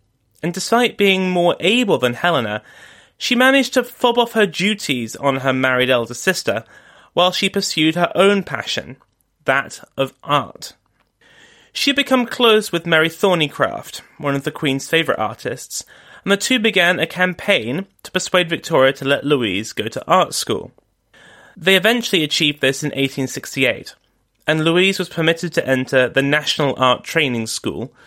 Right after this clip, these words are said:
now known as the Royal College of Art, which had been originally founded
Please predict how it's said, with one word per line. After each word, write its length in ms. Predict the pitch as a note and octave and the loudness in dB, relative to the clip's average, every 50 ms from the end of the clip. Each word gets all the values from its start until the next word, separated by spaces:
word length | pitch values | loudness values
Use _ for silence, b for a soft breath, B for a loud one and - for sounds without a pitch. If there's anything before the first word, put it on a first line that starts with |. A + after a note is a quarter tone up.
| b b b b b b b | b b b b b b b
now 180 | - C#3 C3+ C3 | 0 0 2 2
known 320 | C3+ B2+ A#2+ A#2+ B2 C3+ | 2 2 4 4 2 2
as 160 | - - B2 - | 0 -2 -4 -6
the 100 | C3 B2+ | -4 0
Royal 200 | B2+ B2 A#2+ B2 | 2 2 2 0
College 360 | - - C3 A#2+ A#2+ A#2+ - | -2 -4 -2 -2 -2 -2 -2
of 100 | A#2+ B2 | 0 2
Art, 420 | E3 E3 C3 A#2 A2+ G2+ - - - b b b b b b b | 4 4 4 4 2 0 -2 -8 -18 b b b b b b b
which 140 | D#3+ E3+ - | -2 0 0
had 100 | G3 F3 | 2 2
been 140 | F#3 F#3 | 2 2
originally 440 | F3+ E3 D#3+ F3+ F3+ - - F3 E3+ | 2 2 2 0 0 0 -2 -2 -2
founded 600 | E3 - - C3+ A#2+ A#2+ A#2+ A#2 G#2 G2+ - - | -2 0 0 0 2 0 0 -2 -2 -4 -4 -4